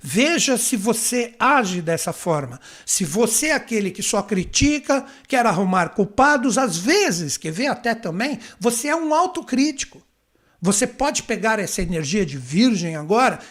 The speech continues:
e ficar se autocriticando o tempo inteiro. "Ah, porque nada dá certo, porque eu desisto, porque isso, porque aquilo, porque eu não tenho forças,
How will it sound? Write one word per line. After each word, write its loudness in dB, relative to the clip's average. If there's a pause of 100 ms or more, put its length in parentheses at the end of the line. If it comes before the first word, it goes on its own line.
(100)
e 0
ficar 0
se -2
autocriticando 2
o 0
tempo -4
inteiro. -2
"Ah, -4
porque -8
nada -6
dá -10
certo, 0
porque -14
eu -8
desisto, -4 (220)
porque -6
isso, 0
porque -16
aquilo, -2
porque -4
eu 0
não -4
tenho -8
forças, 0